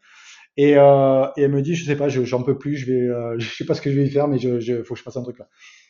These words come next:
Et je lui dis, « Non », j'ai dit, « Mais écoute, j'ai, j'ai déjà entendu d'autres histoires avec tes voiturettes, j'ai déjà entendu d'autres histoires avec, euh, avec des clients, euh, rigolos. » J'ai dit, et, euh, et je lui dis, « Est-ce que je peux utiliser », donc elle, elle m'envoie la photo,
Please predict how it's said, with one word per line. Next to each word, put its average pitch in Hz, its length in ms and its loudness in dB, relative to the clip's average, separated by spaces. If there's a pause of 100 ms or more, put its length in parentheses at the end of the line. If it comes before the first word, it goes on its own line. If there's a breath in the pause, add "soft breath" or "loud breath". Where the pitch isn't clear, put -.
(100)
Et 120 120 -2
je 120 60 -6
lui 123 60 -6
dis, « 185 120 -2
Non », 254 180 2
j'ai 117 120 -4
dit, « 110 40 -6
Mais 107 240 -4
écoute, 123 360 -12
j'ai, 104 300 -12
j'ai 107 160 -14
déjà 110 220 -4
entendu 139 480 0
d'autres 135 240 -2
histoires 151 300 -4
avec 120 100 -6
tes - 80 -14
voiturettes, 143 560 -2
j'ai 127 100 -6
déjà 120 160 -6
entendu 123 320 -4
d'autres 143 280 -4
histoires 143 400 -6
avec, 120 260 -8
euh, 120 120 -6 (480 loud breath)
avec 120 240 -8
des 123 120 -4
clients, 135 420 -4
euh, 123 140 -2
rigolos. » 170 560 6
J'ai 120 100 -4
dit, 127 200 -12 (420 soft breath)
et, 123 160 0
euh, 117 300 0 (180)
et 135 80 -4
je 120 60 -8
lui 131 60 -8
dis, « 202 80 -4
Est-ce 254 120 -4
que 151 80 -2
je - 100 -6
peux 226 240 2
utiliser », 165 460 0
donc 143 180 -2
elle, 143 120 2
elle 127 400 -2
m'envoie 151 200 0
la 202 120 4
photo, - 500 0